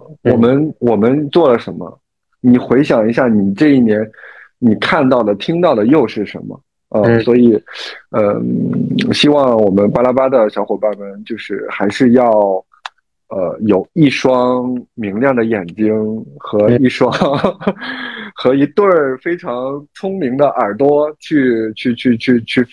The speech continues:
Speaker 2: 去，去发现这些，呃，被掩盖的一些事情。
Speaker 1: 对，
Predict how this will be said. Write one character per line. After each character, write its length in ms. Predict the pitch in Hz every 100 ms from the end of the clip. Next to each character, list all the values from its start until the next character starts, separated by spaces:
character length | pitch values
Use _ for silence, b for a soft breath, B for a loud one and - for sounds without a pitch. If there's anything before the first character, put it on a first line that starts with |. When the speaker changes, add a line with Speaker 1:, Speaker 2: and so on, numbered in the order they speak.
| _ -
Speaker 2:
去， 280 | 139 127 -
去 140 | - 139
发 220 | 147 143
现 320 | 151 131 107
这 140 | 104 120
些， 200 | 123 117 120 123 - -
呃， 120 | 107 107
被 160 | 135
掩 200 | 120 113 -
盖 140 | 143
的 120 | 139 101
一 100 | 95
些 200 | 98 98
事 220 | - 101
情。 180 | - - _ _ _
Speaker 1:
对， 200 | - 120